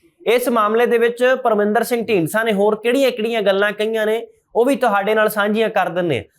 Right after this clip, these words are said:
ਪਰਮਿੰਦਰ ਸਿੰਘ ਢੀਂਡਸਾ ਨੇ ਤਾਂ ਇੱਥੋਂ ਤੱਕ ਕਹਿ ਦਿੱਤਾ ਹੈ ਕਿ ਜਿਹੜੇ ਸਾਡੇ ਵਰਕਰ ਨੇ,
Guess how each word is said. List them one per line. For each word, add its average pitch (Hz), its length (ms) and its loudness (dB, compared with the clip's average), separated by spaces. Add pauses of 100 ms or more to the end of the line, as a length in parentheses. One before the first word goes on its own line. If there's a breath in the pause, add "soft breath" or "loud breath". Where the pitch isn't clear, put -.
ਪਰਮਿੰਦਰ 202 380 0
ਸਿੰਘ 233 200 -4
ਢੀਂਡਸਾ 220 400 -2
ਨੇ 233 120 -2
ਤਾਂ 233 160 0
ਇੱਥੋਂ 233 220 -2
ਤੱਕ 233 260 -2
ਕਹਿ 226 160 0
ਦਿੱਤਾ 220 360 0
ਹੈ - 0 - (360 loud breath)
ਕਿ 226 360 -2 (180)
ਜਿਹੜੇ 226 240 2
ਸਾਡੇ 226 340 0
ਵਰਕਰ 208 400 0
ਨੇ, 160 220 -2